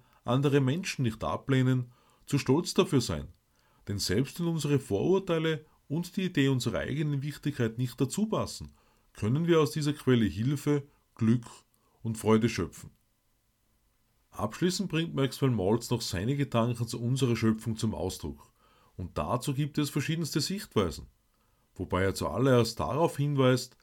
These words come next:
die Annahme über das Leben nicht durch die eigenen Gefühle von Unwürdigkeit bestimmen zu lassen,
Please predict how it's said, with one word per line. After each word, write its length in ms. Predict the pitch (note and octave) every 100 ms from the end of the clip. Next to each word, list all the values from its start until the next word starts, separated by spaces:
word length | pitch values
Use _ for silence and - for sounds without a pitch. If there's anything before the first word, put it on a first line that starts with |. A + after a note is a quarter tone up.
| _ _ -
die 140 | A#2
Annahme 480 | E2+ G2+ D3 D3 C#3+
über 280 | - B2 F3
das 220 | F3+ -
Leben 380 | C3+ C3 C3 A#2+
nicht 240 | D#3+ -
durch 100 | C4+
die 160 | - -
eigenen 380 | B2 E3+ D#3 B2
Gefühle 420 | A2 - A#2 A2
von 220 | G#2 F2 -
Unwürdigkeit 760 | - B2+ C3+ C3 B2 - A2 A2
bestimmen 420 | A2 A#2 C#3 F3
zu 140 | D#3+
lassen, 480 | C#3 B2 B2 - B2+